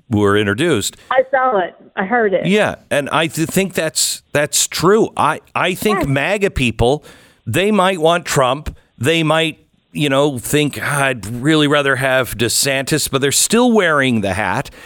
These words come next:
Speaker 1: and they will
Speaker 2: Yeah.
Speaker 1: back Trump or DeSantis if the two of them don't kill each other.
Speaker 2: Well,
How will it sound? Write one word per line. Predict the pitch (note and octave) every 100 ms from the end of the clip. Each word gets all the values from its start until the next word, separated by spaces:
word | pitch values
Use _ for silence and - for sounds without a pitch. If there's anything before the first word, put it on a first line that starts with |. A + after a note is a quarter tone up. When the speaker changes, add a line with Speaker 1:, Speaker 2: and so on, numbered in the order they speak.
| -
Speaker 1:
and | - F3+
they | G3
will | G#3+ G3+
Speaker 2:
Yeah. | F3+
Speaker 1:
back | B2 - D#3+ G#3+ A3 -
Trump | - D3 C3 C#3+ - -
or | E3+ G#3+ A#3+
DeSantis | G3+ - D3+ B2 G#2+ G#2 G2+ - _ _ _
if | - E3+ F3+ -
the | -
two | E3+ - D3+ D3+
of | C3+
them | B2 C3+
don't | G#2+ B2 A#2+ A#2+ - -
kill | - G3+ C3
each | F2+ -
other. | E2 A#1 G1+ - _ _ _ _ _ - -
Speaker 2:
Well, | A3 D#4